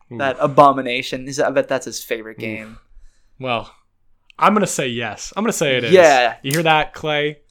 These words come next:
Speaker 2: You have bad
Speaker 1: That's
Speaker 2: taste.
Speaker 1: Yeah.
Speaker 2: <laughs> Anyway.
Speaker 1: <laughs> Um, yeah, but I agree. I mean, I'm not crazy about two D Mario games. Um, I, I mean, I certainly enjoyed Mario Odyssey more than I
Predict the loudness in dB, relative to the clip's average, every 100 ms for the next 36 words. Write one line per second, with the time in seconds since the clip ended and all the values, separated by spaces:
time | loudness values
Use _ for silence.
0 | _ _ -12 -2 2 2 0 -4 -6 -8
1 | -10 -4 -2 -2 -10 _ _ _ _ _
2 | -20 -12 -12 -12 -16 _ _ 4 6 4
3 | 2 2 2 0 -2 -2 0 2 2 0
4 | -6 -12 -2 0 0 -4 -14 _ _ -20
5 | -20 -20 -10 -2 4 4 2 -2 -4 0
6 | 4 4 4 0 -2 -4 -4 -6 -10 -6
7 | -4 -4 -6 -6 -8 -8 -8 -6 -4 -2
8 | -2 -4 -4 -8 -12 -16 _ -10 -8 -12
9 | -12 -12 -12 -14 -14 -14 -16 _ _ _
10 | _ -8 -8 -8 -10 -10 -10 -12 -14 -12
11 | -12 -10 -8 -8 -8 -10 -12 -14 -14 -18
12 | _ _ _ -12 -10 -10 -12 -14 -16